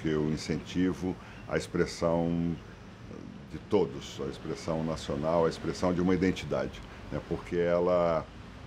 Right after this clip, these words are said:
nos dá um, um chão sólido pra, pra, pra toda a construção, né? E, então eu fico meio, meio tonto com a perspectiva, mas, mas eu reconheço, você, você tá certo na sua colocação. Há,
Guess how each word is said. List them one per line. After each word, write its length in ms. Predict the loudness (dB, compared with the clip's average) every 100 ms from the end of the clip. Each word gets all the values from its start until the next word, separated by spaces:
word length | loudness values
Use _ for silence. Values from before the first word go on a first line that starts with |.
| -6
nos 200 | -6 0
dá 220 | 0 2
um, 460 | 2 0 0 -2 -4 -12 -16 -16 -8
um 160 | -4 -4
chão 560 | -4 -6 0 2 2 0 -6
sólido 680 | -12 0 4 4 2 -4 -6 -8 -12 -12 -4
pra, 180 | 0 0
pra, 220 | 2 -2 -2 -8 -2
pra 140 | 0
toda 360 | 4 4 6 2 0 -8
a 80 | -6
construção, 640 | 0 0 0 -4 -4 -2 -2
né? 440 | -4 -8 -8 -6 -8 -10 -10 -6
E, 680 | 0 2 4 6 6 4 2 -2 -8 -12 -12 -12 -14 -14 -14 -10 -8
então 240 | 2 2
eu 80 | 2
fico 320 | 0 0 2
meio, 280 | 4 6 6
meio 280 | 6 4 4
tonto 340 | 4 4 2
com 120 | 2
a 40 | 2
perspectiva, 640 | 2 -2 -4 -2 0 2
mas, 180 | 2 0 0
mas 240 | 0 2 4
eu 80 |
reconheço, 460 | 4 4 2 2 0 -6
você, 380 | -4 0 2 2
você 220 | -2 -4
tá 140 | -2
certo 300 | 2 2 0
na 60 | -2
sua 160 | -2 0
colocação. 580 | 0 2 0 0 0
Há, 580 | 2 0 0 2 2 0